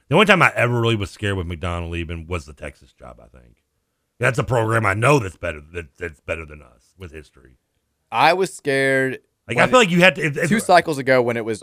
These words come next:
Speaker 2: Ole Miss that
Speaker 1: Ole Miss,
Speaker 2: op-,
Speaker 1: I
Speaker 2: that
Speaker 1: guess,
Speaker 2: opened up
Speaker 1: yeah.
Speaker 2: because he had had, I think that he was very close to taking that job from what I'd heard. And there were people who were close to the program who reached out and told me, like, at,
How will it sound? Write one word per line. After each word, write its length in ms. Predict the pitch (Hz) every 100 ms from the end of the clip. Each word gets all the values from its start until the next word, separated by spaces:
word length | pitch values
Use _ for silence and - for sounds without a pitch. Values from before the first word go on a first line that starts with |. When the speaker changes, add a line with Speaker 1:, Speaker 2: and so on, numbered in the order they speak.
| -
Speaker 2:
Ole 280 | 120 120 120
Miss 680 | 107 107 107 85 - - -
that 60 | 165
Speaker 1:
Ole 80 |
Miss, 280 | 165 156 -
Speaker 2:
op-, 40 | 113
Speaker 1:
I 40 |
Speaker 2:
that 40 | 101
Speaker 1:
guess, 80 | 113
Speaker 2:
opened 220 | 104 92
up 140 | 101
Speaker 1:
yeah. 60 | 82
Speaker 2:
because 220 | 85 104
he 160 | - 131
had 160 | 120 104
had, 400 | 104 104 104 - _ _ _ _ _ _ _ _ _ -
I 100 | 139
think 220 | - 165
that 100 | 131
he 420 | 113 139 131 117 - _ _ _ _ _ _ _ _
was 240 | 135 135
very 340 | 104 123 117 110
close 280 | - 98 -
to 40 |
taking 220 | 92 87
that 140 | 78 67
job 240 | 73 -
from 120 | 98
what 100 | 95
I'd 100 | 85 73
heard. 220 | 64 _ _ _ _ _ _
And 100 | 120
there 80 | 131
were 40 | 165
people 260 | 147 127
who 60 | 120
were 100 | 117
close 200 | 127 117
to 40 |
the 60 | 104
program 280 | 117 110 101
who 60 |
reached 200 | 104 101
out 200 | 107 101 95
and 100 | 92 _
told 180 | 127 110
me, 80 | 101
like, 140 | 92
at, 120 | 98